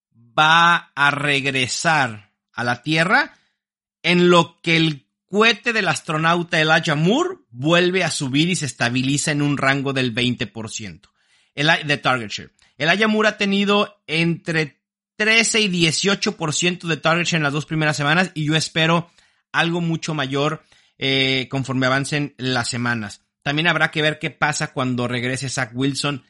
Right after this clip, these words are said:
si es que regresa. No vaya a ser que Joe Flacco se quede de titular durante toda la, la temporada. Buena adición de Garrett Wilson en waivers, pero me parece que esta semana es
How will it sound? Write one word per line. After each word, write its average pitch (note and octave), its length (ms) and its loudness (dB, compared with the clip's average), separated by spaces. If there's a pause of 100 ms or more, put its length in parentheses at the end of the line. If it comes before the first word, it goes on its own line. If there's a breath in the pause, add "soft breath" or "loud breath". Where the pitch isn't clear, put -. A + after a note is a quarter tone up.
(120)
si C3 300 -2
es C3 160 0
que - 360 -6
regresa. C#3 880 -2 (400)
No A#2+ 140 -6
vaya B2 180 -2
a - 20 -6
ser B2+ 180 -6
que A#2 140 -6
Joe A#2+ 120 -2
Flacco A#2 320 -6
se - 160 -10
quede A#2+ 180 -6
de A#2 180 -4
titular A2 500 -4
durante G#2 340 -6
toda A#2 260 -4
la, A2 140 -6 (340 soft breath)
la A#2+ 200 -4
temporada. A#2+ 540 -2 (460 soft breath)
Buena A3 420 2
adición A3 400 0
de G#3+ 100 -2
Garrett G3 260 0
Wilson G3+ 320 -6
en A3 120 -6
waivers, A#3 440 -2 (200)
pero A3+ 140 2
me A3+ 120 0
parece A3 460 0
que A3+ 100 -2
esta A3+ 220 -2
semana G#3 720 0 (100)
es G3+ 720 0